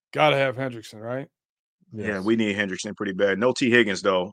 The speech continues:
Speaker 2: He's not
Speaker 1: T
Speaker 2: practicing
Speaker 1: Higgins.
Speaker 2: as that's expected, but yeah. But
Speaker 1: Yeah,
Speaker 2: we
Speaker 1: and
Speaker 2: need it.
Speaker 1: listen,
Speaker 2: We need Hendrickson.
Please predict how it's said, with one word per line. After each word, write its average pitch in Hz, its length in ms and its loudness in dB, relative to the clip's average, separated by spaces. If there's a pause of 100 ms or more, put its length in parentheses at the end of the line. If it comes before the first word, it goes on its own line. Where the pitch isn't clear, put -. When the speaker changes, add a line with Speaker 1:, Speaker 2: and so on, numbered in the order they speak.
(120)
Speaker 2:
He's 101 200 -10
not 101 180 -2
Speaker 1:
T 143 60 -4
Speaker 2:
practicing 147 420 2
Speaker 1:
Higgins. 98 200 -10
Speaker 2:
as 92 180 -8
that's 95 200 0
expected, 87 600 -8
but 82 260 -6 (220)
yeah. - 60 -20 (680)
But 196 80 -4
Speaker 1:
Yeah, 196 80 6
Speaker 2:
we 208 60 8
Speaker 1:
and 202 160 8
Speaker 2:
need 190 160 4
it. 196 40 4
Speaker 1:
listen, 202 240 0
Speaker 2:
We - 100 -2
need 95 200 -4
Hendrickson. 87 380 -10